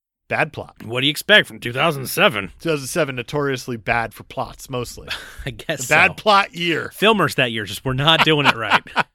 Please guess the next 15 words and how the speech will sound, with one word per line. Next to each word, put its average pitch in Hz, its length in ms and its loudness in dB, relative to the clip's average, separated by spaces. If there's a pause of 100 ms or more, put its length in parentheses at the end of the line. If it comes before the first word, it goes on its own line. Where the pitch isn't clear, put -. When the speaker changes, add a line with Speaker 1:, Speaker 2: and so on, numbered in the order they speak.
(160)
Speaker 1:
<laughs> 277 220 -10 (3000)
The 160 60 0
last 247 260 4
one 277 100 4
I 226 140 6
have 214 220 6
is 185 120 -6
from 180 200 -6
December 170 400 -2
thirty-first. 147 640 2
Happy - 160 -2
New 135 120 -6
Year, 139 160 -4
twenty 143 260 -6
thirteen. 156 560 -10